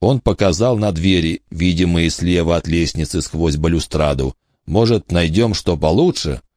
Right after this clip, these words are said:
Он глянул на жену, приподняв брови. «Ну что думаешь, годится нам этот дом?» Эва улыбнулась, надеясь рассеять его опасения,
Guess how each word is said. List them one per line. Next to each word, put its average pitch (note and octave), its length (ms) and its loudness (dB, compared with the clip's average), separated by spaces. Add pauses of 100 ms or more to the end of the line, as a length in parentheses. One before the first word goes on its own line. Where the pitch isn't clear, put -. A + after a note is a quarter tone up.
(340)
Он C#3 200 2
глянул G#2+ 480 2
на G#2 160 0
жену, F#2+ 460 -2
приподняв D#2+ 640 0
брови. D#2 460 -2 (240)
«Ну A#2+ 140 0
что F3+ 280 0
думаешь, F#2+ 640 0
годится G#2+ 500 0
нам F2+ 220 0
этот D#2 280 -4
дом?» D2 280 -2 (540)
Эва B2 260 2
улыбнулась, A#2 920 0
надеясь F2 600 0
рассеять E2+ 640 -2
его E2 280 0
опасения, D#2 800 -2